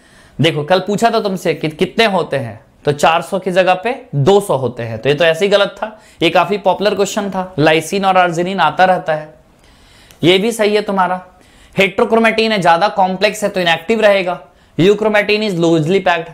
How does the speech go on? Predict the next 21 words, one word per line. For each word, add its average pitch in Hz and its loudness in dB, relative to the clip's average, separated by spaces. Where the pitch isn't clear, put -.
तो 139 -4
देख 147 0
लो 160 -2
आंसर 147 -2
क्या 175 2
जा 170 2
रहा 156 -2
है, 180 -12
ए, 208 0
सी, 196 -4
डी, 123 -2
तीन 240 0
स्टेटमेंट 190 -6
यहां 123 -6
पे 151 -2
पूरी 127 -2
तरीके 113 -2
से 208 0
करेक्ट - -4
हैं। 156 -4
नेक्स्ट, - -8